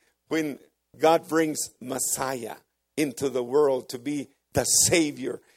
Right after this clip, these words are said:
And Messiah was going to bless the entire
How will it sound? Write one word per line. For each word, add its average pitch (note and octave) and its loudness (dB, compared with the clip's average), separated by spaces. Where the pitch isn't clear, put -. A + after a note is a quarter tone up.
And C#3+ 2
Messiah F3+ 4
was D#3+ 2
going E3 -4
to E3+ -6
bless D#3+ 2
the D3+ -6
entire D3 -6